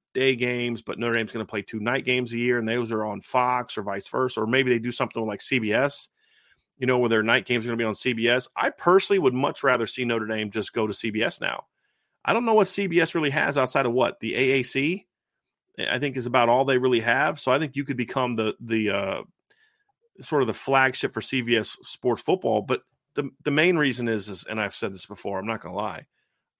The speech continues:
I just would love to have Notre Dame come out every game to the C B S college football music. That's really the main reason that I want Notre Dame <laughs> to go to C B S,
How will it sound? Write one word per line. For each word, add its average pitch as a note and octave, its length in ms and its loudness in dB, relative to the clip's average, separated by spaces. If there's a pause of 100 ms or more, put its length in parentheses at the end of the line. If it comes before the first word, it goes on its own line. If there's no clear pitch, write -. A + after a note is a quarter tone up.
I G#2 140 4
just C3 220 -2
would A#2+ 100 0
love A2+ 200 2
to A2+ 60 -2
have G#2+ 140 2
Notre G#2+ 240 0
Dame G#2 420 -2
come A2+ 220 0
out A2 240 2
every G#2+ 240 -2
game G2+ 520 -2
to A#2+ 120 0
the G2+ 140 -2
C B2 180 -4
B G#2+ 140 -2
S - 180 -8 (260)
college G#2 220 0
football F#2+ 300 -4
music. C2 320 -12 (200)
That's C#3+ 220 4
really C3+ 220 6
the A2 80 0
main A2+ 200 0
reason G#2+ 280 -2
that F#2+ 100 -6
I G2 80 0
want G2 220 -4
Notre G2 140 -4
Dame G2+ 120 -4
<laughs> - 0 -
to - 100 -4
go - 100 -2
to - 80 -2
C B2 200 -2
B A2+ 180 -4
S, - 280 -4